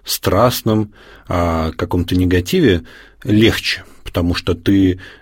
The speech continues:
э, беседуешь не о том, к чему надо свою душу уровнем как-то возрастать, поднимать,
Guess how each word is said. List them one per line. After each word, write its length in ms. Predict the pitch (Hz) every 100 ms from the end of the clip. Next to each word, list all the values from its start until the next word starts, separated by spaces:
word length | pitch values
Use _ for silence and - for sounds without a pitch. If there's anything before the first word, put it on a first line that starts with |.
| -
э, 140 | 85
беседуешь 800 | 82 90 - 107 90 87 85 -
не 80 | 95
о 80 | 90
том, 260 | 92 170
к 140 | 143 -
чему 260 | - 104
надо 240 | 98 90 87
свою 260 | - 98
душу 480 | 92 95 87 - 90 -
уровнем 640 | 107 90 80 80 78 73 - - _
как-то 420 | 78 73 - 76 - -
возрастать, 720 | 85 82 80 - - 98 123 -
поднимать, 680 | 87 85 80 82 113 -